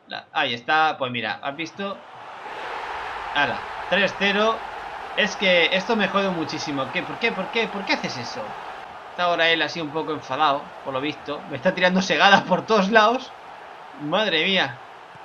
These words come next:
Voy a descuidarme. Ay, mal balón. Le tenía que haber puesto un triángulo porque Oliver Torres se había comido la espalda.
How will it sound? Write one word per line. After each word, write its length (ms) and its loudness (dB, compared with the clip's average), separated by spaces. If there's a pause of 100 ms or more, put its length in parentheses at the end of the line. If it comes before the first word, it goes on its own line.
(120)
Voy 80 -2
a 40 -2
descuidarme. 640 2
Ay, 340 4
mal 280 4
balón. 680 6
Le 100 2
tenía 220 4
que 60 4
haber 200 4
puesto 320 -4
un 100 -4
triángulo 520 4
porque 200 -2
Oliver 320 4
Torres 280 0
se 100 -6
había 320 2
comido 280 0
la 80 2
espalda. 600 4